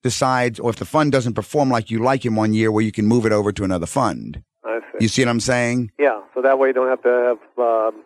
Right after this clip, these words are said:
Speaker 1: Right. If,
Speaker 2: you don't
Speaker 1: in oth-
Speaker 2: lose every time you switch.
Speaker 1: Exactly, exactly. If you go into, in most cases, your load funds and I,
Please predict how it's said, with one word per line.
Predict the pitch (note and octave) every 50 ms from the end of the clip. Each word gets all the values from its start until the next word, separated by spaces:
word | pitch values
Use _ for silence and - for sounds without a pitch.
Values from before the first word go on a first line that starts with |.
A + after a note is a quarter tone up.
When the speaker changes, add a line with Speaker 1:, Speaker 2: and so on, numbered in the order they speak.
| _ _ -
Speaker 1:
Right. | C3 B2+ A2+ G#2+ A2+
If, | - -
Speaker 2:
you | -
don't | C#3 C3 C3
Speaker 1:
in | D#3
oth- | D#3+
Speaker 2:
lose | D3 C#3 C3 C3+
every | C3 B2+ B2+ B2+
time | - C#3 C#3 C3+ B2+
you | A#2+ - -
switch. | - D3 C3+ B2+ A2+ - - -
Speaker 1:
Exactly, | C3 C3+ A#2 G#2+ D3+ D3 C#3+ C3 - - E2+ E2 F2 A#2
exactly. | A2 G#2 C#3+ C3+ B2+ - - - D#3+ F3
If | - -
you | C#3 C3
go | A2+ - E3 E3+ F3+ F3+
into, | E3 E3 C#3+ - - C#3+ B2+ B2 A#2+ A2 _ - - _ -
in | B2+ B2+ C3+
most | D3+ E3 G3 G#3 G3+ -
cases, | - F3+ E3 D#3 C#3+ - - A#2 A2+ G2+ F#2+
your | A#2 B2 A#2
load | A#2 A#2+ C#3 D3 E3+ E3 C#3+ A2+
funds | - - A2+ G#2 G2 F#2 F#2 F#2+ F#2+ - - _ _ _ _ _ _ _ _ _ _ _ _ _ _ -
and | A#2 A#2
I, | C3 C3